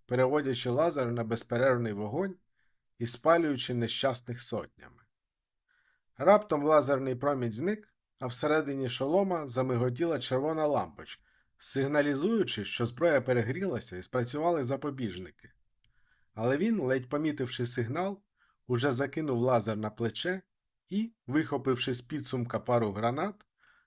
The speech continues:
жбурнув їх і одночасно ввімкнув реактивний ранець. Вони вибухнули, коли він уже був високо в повітрі, досі продовжуючи кидати гранати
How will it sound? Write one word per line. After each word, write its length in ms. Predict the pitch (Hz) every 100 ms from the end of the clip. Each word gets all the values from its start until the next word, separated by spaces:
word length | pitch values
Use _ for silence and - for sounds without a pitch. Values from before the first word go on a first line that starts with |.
| -
жбурнув 600 | 127 120 139 151 202 220
їх 400 | 180 143 - -
і 40 |
одночасно 720 | 127 120 120 120 170 - 135 123
ввімкнув 540 | 113 123 123 165 147
реактивний 640 | 127 120 - 131 135 131
ранець. 600 | 120 85 78 - - - _ _ _ _ _ _ _ _ -
Вони 360 | 147 170 131
вибухнули, 640 | 131 202 202 180 - 170 151
коли 280 | - 127 131
він 180 | 151
уже 220 | 147 117 123
був 220 | 123 139
високо 500 | 117 139 139 127 127
в 120 | 120
повітрі, 640 | 127 117 92 - - _ _ _ _ _ _ _ _
досі 380 | 98 160 170 160
продовжуючи 800 | - 117 127 127 120 117 113 120
кидати 420 | 143 143 131 113
гранати 720 | 92 98 123 156 156 127 117